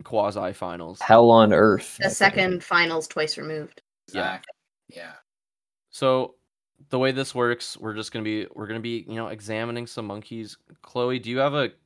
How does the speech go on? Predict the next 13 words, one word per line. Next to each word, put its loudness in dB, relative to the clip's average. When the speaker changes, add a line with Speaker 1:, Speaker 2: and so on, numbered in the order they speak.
Speaker 1:
you -14
said -10
earlier -4
you -4
had -2
a -10
category -6
you -10
wanted -10
to -12
Speaker 3:
I -6
do. 0
It's, -2